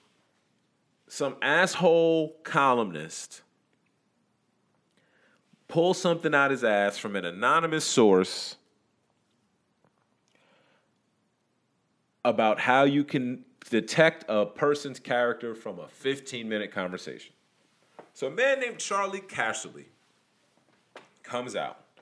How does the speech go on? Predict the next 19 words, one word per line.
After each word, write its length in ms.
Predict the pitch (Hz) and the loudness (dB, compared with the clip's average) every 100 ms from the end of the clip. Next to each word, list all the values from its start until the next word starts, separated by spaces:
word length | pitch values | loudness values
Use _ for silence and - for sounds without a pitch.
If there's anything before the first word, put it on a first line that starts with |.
| _ _ _ _ _ _ _ _ | _ _ _ _ _ _ _ _
and, 280 | 120 120 117 | 0 2 2
um, 340 | 117 113 110 104 | 2 0 -2 -4
says 500 | - 156 143 127 127 | -2 2 2 2 2
that 580 | 127 117 107 - _ _ - | 4 4 0 -6 _ _ -2
anonymous 600 | 143 190 277 285 247 - | 2 6 6 6 2 0
executives 600 | 135 101 - - - - _ _ _ _ _ _ _ _ _ _ _ _ _ _ _ _ _ _ _ | 2 2 0 -6 -16 -20 _ _ _ _ _ _ _ _ _ _ _ _ _ _ _ _ _ _ _
told 300 | 156 156 139 | 0 2 0
him 300 | 139 135 117 | 0 0 -2
that 360 | 87 78 - - _ _ _ | -2 -2 -6 -20 _ _ _
Kyler 380 | - 208 214 226 | 0 2 2 -2
Murray, 340 | 104 87 85 - _ _ - | -2 -2 -4 -14 _ _ -6
Heisman 300 | 147 147 151 | -6 -6 -10
Trophy 340 | - 147 147 | -4 -4 -4
winner, 220 | 87 80 - _ _ _ _ _ _ _ _ _ _ _ _ _ _ _ _ _ _ _ _ _ | -10 -12 -14 _ _ _ _ _ _ _ _ _ _ _ _ _ _ _ _ _ _ _ _ _
um, 540 | 98 95 92 87 82 80 _ _ _ _ | -4 -4 -6 -10 -14 -20 _ _ _ _
first 320 | - 143 131 | -6 -6 -4
round 220 | 127 123 | -6 -6
draft 360 | 117 98 92 - | -6 -6 -6 -8
pick, 180 | 98 | -10